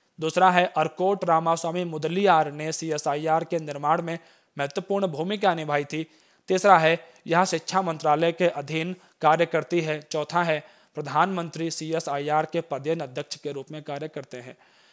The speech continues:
विकल्प हैं केवल एक और दो, केवल दो और चार, केवल दो, तीन और चार,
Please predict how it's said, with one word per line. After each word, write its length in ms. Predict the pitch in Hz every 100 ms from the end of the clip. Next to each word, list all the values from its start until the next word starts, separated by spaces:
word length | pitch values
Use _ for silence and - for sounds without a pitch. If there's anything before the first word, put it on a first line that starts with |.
| _ _ 180
विकल्प 340 | 180 254 254
हैं 200 | 233 233
केवल 340 | 233 208 214 220
एक 220 | 196 202
और 120 | 196
दो, 360 | 170 185 190 190
केवल 260 | 175 170 175
दो 180 | 156 175
और 160 | 170
चार, 360 | 160 165 160 175 170
केवल 260 | 156 165
दो, 400 | 156 156 165 165 -
तीन 200 | 151 156
और 200 | 143 147
चार, 340 | - 147 147